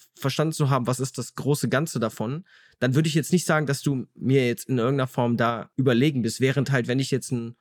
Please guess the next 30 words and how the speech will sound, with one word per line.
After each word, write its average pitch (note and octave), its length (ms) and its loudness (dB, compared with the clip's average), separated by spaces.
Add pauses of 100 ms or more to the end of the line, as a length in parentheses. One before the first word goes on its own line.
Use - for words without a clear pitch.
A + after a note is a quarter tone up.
(160)
originellen C#3+ 500 2
Artikel E3+ 420 0
schreiben C3+ 360 0
kann C#3 180 0
oder A2+ 180 0
vielleicht A2+ 280 -2
auch G#2+ 80 -4
ein A2 100 -2
Lied C#3+ 200 -2
schreiben B2+ 360 0
kann, A#2+ 320 -6 (320)
was A#2+ 180 -2
wirklich - 340 -6
Leute B2+ 280 2
bewegt, A#2+ 580 -2
ne? C#3+ 280 -2 (360)
Das D3 140 2
ist, F3 140 -4
glaub D#3+ 120 4
ich, C#3 120 4
sehr D#3+ 160 4
viel D#3 120 -2
schwerer B2+ 320 0
zu - 120 0
ersetzen, A2+ 520 -4 (300)
so A2+ 140 0
von B2+ 180 0
der A#2 80 2
Komplexität B2 760 -2
her, B2 280 -4